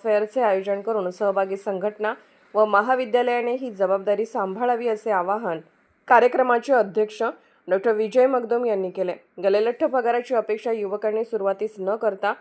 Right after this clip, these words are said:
अनुभवावर भर दिला पाहिजे असे मत रमेश आरवाडे यांनी मांडले. मागणी तसा पुरवठा करण्यासाठी इंडस्ट्रीनी महाविद्यालयाशी सामंजस्य करावे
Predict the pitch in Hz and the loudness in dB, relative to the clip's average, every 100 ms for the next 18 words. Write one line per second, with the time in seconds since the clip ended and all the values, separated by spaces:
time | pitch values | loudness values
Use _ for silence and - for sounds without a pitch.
0 | _ _ _ 190 214 233 262 247 247 262 | _ _ _ 0 2 2 2 4 4 2
1 | 202 233 208 202 202 202 196 196 220 202 | -2 -4 -4 -2 0 -2 -4 -4 -2 -2
2 | 196 208 208 214 190 196 226 226 190 196 | -4 -4 -4 -4 -4 -4 -4 -2 -2 -2
3 | 202 208 185 180 175 175 175 - _ - | -2 -2 -4 -6 -6 -4 -6 -10 _ 2
4 | 214 214 240 254 254 269 269 240 247 240 | 4 6 4 4 4 4 6 2 2 0
5 | 240 202 202 220 208 214 - - _ - | 0 0 0 0 0 -2 -2 -12 _ -2
6 | 220 226 262 269 269 262 262 226 214 202 | 0 4 2 2 0 2 2 2 0 0
7 | 208 208 214 240 247 208 202 196 202 202 | 2 2 0 -2 -4 -2 -2 -4 -4 -4
8 | 214 202 208 202 170 | -2 0 0 2 0